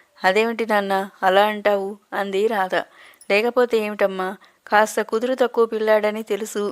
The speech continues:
తెలిసి కూడా ఆ హాస్టల్లో ఉంచటం ఏమిటి? సినిమాలు షికార్లతో ఇంకా విచ్చలవిడి అయిపోమని నేర్పటం కాదు. నా దగ్గర ఉంచవయ్యా, వాడి మంచి చెడులు నేను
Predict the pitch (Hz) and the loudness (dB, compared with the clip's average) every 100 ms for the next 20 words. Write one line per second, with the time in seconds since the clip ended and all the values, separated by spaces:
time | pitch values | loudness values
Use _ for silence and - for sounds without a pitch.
0 | - _ _ _ _ - 214 240 247 233 | -8 _ _ _ _ -4 0 0 -2 0
1 | 226 226 233 196 196 196 - 247 240 220 | 4 6 6 4 2 0 0 -2 -2 -4
2 | 202 214 220 208 202 190 202 208 _ _ | -6 -4 -4 -4 -6 -6 -8 -10 _ _
3 | - 214 220 233 240 247 214 - 214 214 | -8 -4 -2 0 0 -2 -2 2 2 2
4 | 214 233 214 202 220 202 185 _ _ _ | 0 0 -2 -4 2 2 2 _ _ _
5 | _ _ _ _ _ _ _ _ _ _ | _ _ _ _ _ _ _ _ _ _
6 | 208 - 233 247 247 226 214 226 220 208 | -12 -4 -2 0 0 -2 -2 -4 -4 -6
7 | 220 226 202 220 226 220 214 202 208 269 | -6 -6 -4 -2 0 0 0 0 -2 -8
8 | - _ _ 202 202 202 196 240 247 226 | -12 _ _ 2 4 2 2 0 0 -2
9 | 233 220 208 208 202 208 - - - 202 | 0 0 0 -4 -6 -10 -20 -10 2 4
10 | 208 202 202 262 254 240 233 214 208 | 4 0 -4 2 2 4 -2 -6 -8